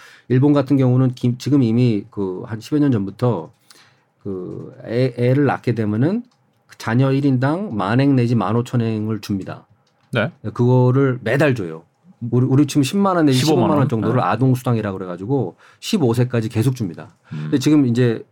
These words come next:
Speaker 1: 그 기타 정부에서 나오고 있는 대안이라는 것은 그거를 액수를 늘리자.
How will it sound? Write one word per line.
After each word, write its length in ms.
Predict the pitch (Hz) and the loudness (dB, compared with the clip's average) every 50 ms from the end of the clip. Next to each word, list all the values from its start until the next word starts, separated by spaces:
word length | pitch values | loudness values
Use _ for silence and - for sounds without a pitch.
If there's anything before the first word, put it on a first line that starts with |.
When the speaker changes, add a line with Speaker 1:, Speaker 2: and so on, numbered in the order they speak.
| _ _ | _ _
Speaker 1:
그 160 | _ 117 110 | _ -6 -6
기타 260 | 104 - 135 127 135 131 | -4 -4 -2 0 0 2
정부에서 440 | 131 127 123 123 123 117 104 113 110 | 2 2 2 2 2 0 0 -2 -2
나오고 300 | 104 95 101 107 110 110 | 0 0 0 0 0 0
있는 180 | 107 107 104 | 0 0 -2
대안이라는 500 | 98 95 101 101 101 104 101 98 92 90 | -2 -2 -2 0 0 0 -2 -4 -6 -6
것은 360 | 90 90 90 120 127 113 82 80 _ _ _ _ - - - _ _ _ | -10 -6 -2 0 0 0 0 -4 _ _ _ _ -20 -20 -20 _ _ _
그거를 480 | - 131 139 147 143 151 160 156 139 - | -2 2 2 4 4 4 4 2 2 0
액수를 340 | 113 - - - 156 147 | -4 -4 -2 0 2 2
늘리자. 420 | 120 117 113 117 98 90 76 - | 2 2 2 2 0 -2 -8 -10